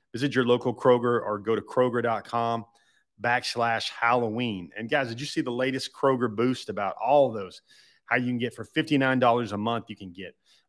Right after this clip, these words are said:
more fuel points. You can get free grocery delivery. You can get up to a dollar per gallon off your gasoline. Um,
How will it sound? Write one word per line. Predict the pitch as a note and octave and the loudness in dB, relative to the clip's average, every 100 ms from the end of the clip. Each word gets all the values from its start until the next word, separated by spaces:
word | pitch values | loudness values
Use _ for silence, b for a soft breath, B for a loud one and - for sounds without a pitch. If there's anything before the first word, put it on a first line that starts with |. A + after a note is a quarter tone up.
| - | -6
more | C#3 F3+ | 0 0
fuel | - C3 A2+ | 2 -2 -2
points. | - G2 E2+ - | -6 -8 -10 -14
You | |
can | G2+ G2+ | -12 -10
get | G#2 | -10
free | - D3+ | -4 -2
grocery | C3+ C3+ C3 - | 2 0 0 -2
delivery. | G#2+ G#2+ G2+ F2 F#2+ | -6 -6 -8 -12 -12
You | A2+ | -12
can | B2+ A2 | -8 -6
get | A2 G#2 - | -4 -6 -6
up | D3+ | -6
to | C3 A2 | -4 -4
a | |
dollar | F#2+ A2+ C3 C#3+ B2 G#2+ - b b b | -4 4 8 8 8 2 -4 b b b
per | - C3+ | 2 4
gallon | B2+ C#3 C3 A2+ | 6 4 4 2
off | A#2+ B2+ A#2 | 0 0 -2
your | G#2+ | -2
gasoline. | B2+ A2+ - A2 C#3 G#2+ F#2 _ G2+ | 0 0 -4 -2 -2 -2 -6 _ -8
Um, | G#2+ G2+ F#2 | -6 -6 -8